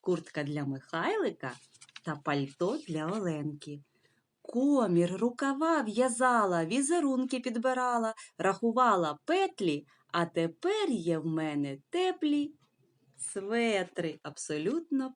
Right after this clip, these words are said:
правильно. Молодці! Скажіть мені, будь ласка, а чи подобається вам, який одяг зараз вибрала для себе Оленка?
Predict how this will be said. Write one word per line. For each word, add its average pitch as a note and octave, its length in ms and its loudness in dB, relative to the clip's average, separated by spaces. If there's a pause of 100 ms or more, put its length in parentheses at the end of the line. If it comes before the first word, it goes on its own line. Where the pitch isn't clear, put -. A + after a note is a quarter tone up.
правильно. D3 960 -4 (1040)
Молодці! E3 880 -2 (640)
Скажіть A3+ 500 -4
мені, E3 240 2
будь D#3 240 -4
ласка, D3 500 -8 (460)
а E3 120 -2
чи E3+ 180 -4
подобається E3+ 920 0
вам, B3 340 -4 (140)
який D#3+ 440 0 (100)
одяг A#3 400 0
зараз D3 440 -6
вибрала F3 520 0
для C#3 220 -6
себе G#3 460 -6
Оленка? D3+ 600 -4